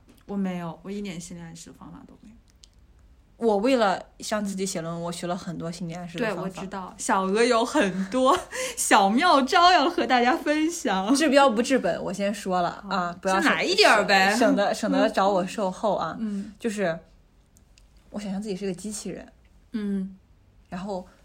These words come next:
Speaker 2: 某一个词语或者某一件事情是我的开关。
Speaker 1: 嗯。
Speaker 2: 当这个东西开始的时候，我就要开始学习了。
Speaker 1: 嗯。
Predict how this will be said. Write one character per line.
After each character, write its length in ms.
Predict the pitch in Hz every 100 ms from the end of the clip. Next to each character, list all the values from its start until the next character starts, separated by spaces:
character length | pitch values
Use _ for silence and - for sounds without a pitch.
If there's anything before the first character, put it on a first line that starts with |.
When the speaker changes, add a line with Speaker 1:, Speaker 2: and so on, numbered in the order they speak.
| _ _ -
Speaker 2:
某 220 | 185 170
一 100 | 175
个 160 | 233
词 440 | 214 - - 180 175
语 80 | 170
或 140 | 175
者 60 | 190
某 180 | 160
一 40 | -
件 140 | 185
事 160 | 185 208
情 180 | 190 165
是 100 | 185
我 80 |
的 80 | 165
开 200 | 170 196
关。 260 | 185 190 196 - _ _ _ _ _ -
Speaker 1:
嗯。 300 | 233 220 208 - - _ _ _
Speaker 2:
当 200 | 285 294
这 100 | 302
个 60 |
东 200 | 226 220
西 200 | 220 196
开 200 | - -
始 140 | 233 190
的 80 | 170
时 100 | 196
候， 120 | 175
我 180 | - 170
就 100 | 190
要 80 |
开 140 | 180 185
始 80 | 165
学 220 | - 165
习 180 | 165 175
了。 160 | - - _ _ _ _ _
Speaker 1:
嗯。 260 | 190 180